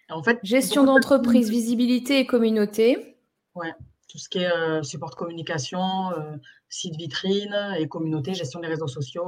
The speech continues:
Speaker 2: Ouais.
Speaker 1: euh, articles de blog, tout ça.
Speaker 2: Ouais.
Speaker 1: Et il y a beaucoup de personnes qui veulent pas déléguer ce genre de tâches quand ils créent leur boîte. Et du coup, je voulais faire des petites formations actionnables, euh, pour, euh, pour permettre aux gens, en fait, euh, de le faire par eux-mêmes. Voilà. C'est une idée. Après, euh,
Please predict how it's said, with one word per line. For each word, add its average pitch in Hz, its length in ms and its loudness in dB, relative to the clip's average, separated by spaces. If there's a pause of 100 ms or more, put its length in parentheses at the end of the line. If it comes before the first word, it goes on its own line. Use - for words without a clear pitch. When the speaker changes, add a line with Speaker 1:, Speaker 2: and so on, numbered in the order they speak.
Speaker 2:
Ouais. 208 340 4
Speaker 1:
euh, - 520 -16
articles - 240 -14
de 156 60 -2
blog, 160 220 -2
tout - 120 -20
ça. 180 180 -4
Speaker 2:
Ouais. 202 180 4 (560)
Speaker 1:
Et 160 60 -12
il - 20 -8
y 170 60 0
a 156 60 0
beaucoup 185 240 -2
de - 40 -8
personnes 226 300 0
qui 175 100 -10
veulent 165 140 2
pas 190 120 0
déléguer 185 340 2
ce 190 140 -4
genre 160 160 -4
de 165 80 -2
tâches 196 280 -4
quand 160 120 -8
ils 160 60 0
créent 175 220 -6
leur 156 140 -4
boîte. 170 280 -2 (540)
Et 156 60 -16
du 143 80 -10
coup, 220 120 -2
je 220 40 2
voulais 190 160 0
faire 202 160 2
des 196 80 0
petites - 240 -10
formations 214 640 -4 (340)
actionnables, 208 760 0 (800)
euh, 160 300 0
pour, 170 360 -4
euh, 160 260 0
pour 151 300 -10
permettre 196 420 -2
aux 180 80 -2
gens, 185 260 0
en 196 80 -2
fait, 196 240 -8
euh, 165 140 0
de 156 100 -8
le 165 80 -8
faire - 180 -10
par 160 160 -6
eux-mêmes. 127 320 -6 (840)
Voilà. 135 180 -10
C'est - 180 -6
une 190 180 4
idée. 196 300 2
Après, 190 400 -4
euh, 147 220 -4